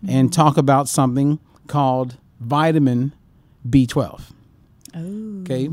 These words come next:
Speaker 1: So bi-, uh, vitamin B twelve.
Speaker 2: Mm-hmm.
Speaker 1: Why I'm bringing it up is because it's something that many people are finding themselves deficient of.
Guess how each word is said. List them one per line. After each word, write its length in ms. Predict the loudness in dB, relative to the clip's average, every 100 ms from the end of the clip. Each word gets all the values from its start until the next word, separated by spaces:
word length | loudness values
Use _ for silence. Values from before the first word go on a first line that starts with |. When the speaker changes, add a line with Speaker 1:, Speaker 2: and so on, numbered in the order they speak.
| -10
Speaker 1:
So 180 | -8 -6
bi-, 180 | -2 -2
uh, 220 | 0 -2
vitamin 460 | 0 2 2 2 2
B 180 | 0
twelve. 360 | -2 0 0 -2 -6
Speaker 2:
Mm-hmm. 280 | -8 -6 -8 -14 -20 -20 -20 -4
Speaker 1:
Why 380 | 4 6 8 8
I'm 140 | 6
bringing 240 | 4 4 4
it 100 | 4
up 180 | 4 2
is 100 | 0
because 400 | 0 0 0 0
it's 120 | -2
something 340 | -2 0 2 2
that 120 | 2
many 260 | 2 2
people 560 | -2 -4 -4 -2 -2 -4 _ -20 -20 -20 _ 2
are 220 | 4 4
finding 400 | 4 4 6 6
themselves 500 | 6 4 2 0 0
deficient 520 | -2 0 0 0 -4
of. 300 | -8 -16 -20